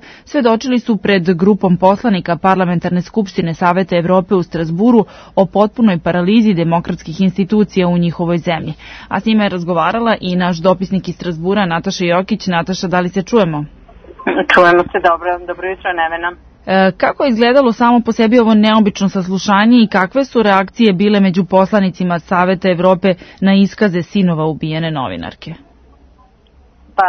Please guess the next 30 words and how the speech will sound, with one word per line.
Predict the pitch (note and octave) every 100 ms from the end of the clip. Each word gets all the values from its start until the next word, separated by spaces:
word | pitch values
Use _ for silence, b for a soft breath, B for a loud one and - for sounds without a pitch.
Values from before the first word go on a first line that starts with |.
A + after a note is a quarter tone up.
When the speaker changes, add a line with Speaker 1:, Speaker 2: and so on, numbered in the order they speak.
| F3+ -
Speaker 2:
ovo | F#3+ G#3+ A#3+ F3+ C#3+ _ -
neobično | F#3+ F#3+ G#3 F3+ E3 - D#3+
saslušanje, | E3 - E3 F#3 F3+ G3
mislim, | F3 E3 - E3 D#3+ F3
dobro | D#3 D3+ F3
si | - E3+
rekla, | F#3 - F3
e, | E3
e, | E3+ D#3+ D3+ - E3 D#3 D3+ D3 D3 - _ _ - - -
bilo | G3
je | E3
zaista | F3+ F#3+ - E3+
potresno. | E3 - - - -
E, | _ _ b b - D3+ C#3+
trojica | F3+ F3 - F3
sinova | - G3 F3
nisu | D#3 E3+ - D3 A#2+ - C3 C#3
deca, | E3 - - B2 A#2
ali | C3 B2+ - - _ -
oni | F#3 C#3+ C#3+
imaju | C#3+ C#3+
oko | C#3 -
tridesetak | C#3+ C#3+ D3 D#3 D3+ D3+
godina, | D3+ D3+ C3+ B2+
svaki | D3 C#3 - D3+ - _ - - -
po | D4
zanimanju | D3+ C#3+ C3+ C3
su | - - -
pravnici, | C#3+ C#3+ D3 C#3 - C3 C#3+
diplomata, | - D3 C3+ C#3 -